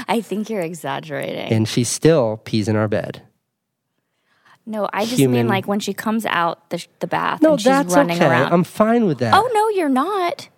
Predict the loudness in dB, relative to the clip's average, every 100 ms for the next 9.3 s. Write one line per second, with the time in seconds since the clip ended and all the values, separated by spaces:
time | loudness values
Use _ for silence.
0 | _ _ _ _ 0 2 2 0 0 0
1 | -2 0 2 2 0 0 2 2 0 0
2 | 0 0 0 0 0 2 2 2 2 -2
3 | -2 0 -2 -6 _ _ _ 0 2 4
4 | 4 4 0 0 -2 2 2 2 2 2
5 | 0 0 -4 -2 0 2 2 0 -2 -4
6 | -20 -14 -10 -2 0 0 0 0 -4 -8
7 | 0 0 0 -4 -2 0 2 2 0 0
8 | -2 -4 -2 -2 -4 -6 -10 -8 -6 -6
9 | -6 -6 -10